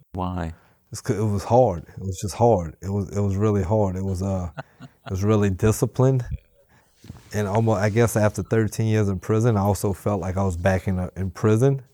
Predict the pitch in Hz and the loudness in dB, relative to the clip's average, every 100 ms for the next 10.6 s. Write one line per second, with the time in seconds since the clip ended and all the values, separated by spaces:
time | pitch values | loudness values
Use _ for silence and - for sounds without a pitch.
0 | - 101 92 92 95 - 87 85 - 87 | -2 0 2 -2 -2 -8 -8 -8 -8 -8
1 | 90 87 - - 90 87 76 90 95 87 | -8 -10 -16 -12 -10 -8 -8 -6 -6 -4
2 | 87 - 92 87 - 101 87 85 80 85 | -6 -10 -12 -14 -10 -8 -6 -6 -8 -6
3 | 107 98 _ 107 85 87 87 85 82 _ | -6 -8 _ -12 -8 -6 -6 -6 -10 _
4 | _ - 139 170 139 110 104 - 98 104 | _ -4 0 4 4 4 2 0 0 0
5 | - 92 95 - 113 123 104 - 107 92 | 0 -6 -4 0 4 6 4 4 4 4
6 | 104 98 92 95 90 92 92 87 - - | 2 2 2 0 0 0 0 -4 -8 -8
7 | 95 92 95 98 90 87 98 92 85 82 | -6 -2 0 0 -2 -2 -2 -2 -2 -6
8 | _ - 98 90 87 82 - 104 - - | _ -4 -2 0 -2 -6 -2 -2 -2 -10
9 | - 92 - 98 90 85 98 - - 87 | -8 -8 -4 -4 -4 -4 -4 -4 -6 -8
10 | 78 90 80 90 90 85 | -6 -8 -10 -8 -8 -8